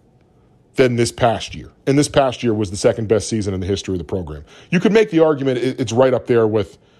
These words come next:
with two thousand eleven. I mean, the two thousand eleven team had, had two more wins, I think, total.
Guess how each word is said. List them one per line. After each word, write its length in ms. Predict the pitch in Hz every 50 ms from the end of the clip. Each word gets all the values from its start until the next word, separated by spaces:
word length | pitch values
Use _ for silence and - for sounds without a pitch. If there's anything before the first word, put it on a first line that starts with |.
| _ _ _ _ _ _ _ -
with 240 | 117 123 120 - -
two 140 | - 139
thousand 400 | 123 - 120 117 113 107 113 107
eleven. 360 | 104 98 92 80 73 - - - -
I 80 | - -
mean, 200 | 123 123 123 123
the 100 | 127 123
two 180 | 113 - 175
thousand 220 | 165 151 131 135 135
eleven 240 | 131 131 127 127 120
team 200 | - 135 135 127
had, 280 | 127 123 107 101 - -
had 260 | 117 104 95 98 -
two 220 | - - 165 147
more 260 | 135 120 117 113 107
wins, 280 | 98 101 101 107 110 107
I 120 | 113 113
think, 260 | 110 - 117 113 - -
total. 480 | - - 98 98 98 107 113 113 -